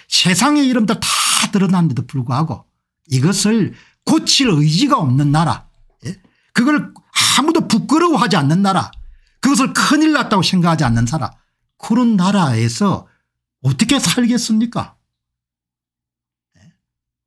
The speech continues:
부정선거가 여러분 일상이 돼가지고 그냥 뭡니까? 모두가 다 도둑질을 하는데도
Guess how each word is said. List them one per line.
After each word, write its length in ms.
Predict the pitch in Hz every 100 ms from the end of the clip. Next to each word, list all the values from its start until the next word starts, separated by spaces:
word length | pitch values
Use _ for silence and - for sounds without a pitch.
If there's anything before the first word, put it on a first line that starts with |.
| _ _ _ _ -
부정선거가 640 | 277 302 262 - 214 208
여러분 240 | 202 185 226
일상이 440 | 220 214 214 185
돼가지고 920 | 175 175 160 156 143 127 156 139 92 - - - _ -
그냥 420 | - 240 269 240
뭡니까? 420 | 202 208 233 196 - -
모두가 800 | 277 262 285 330 381 403 381 320
다 180 | 240 240
도둑질을 440 | 202 226 233 247 190
하는데도 720 | 165 156 147 120 196 143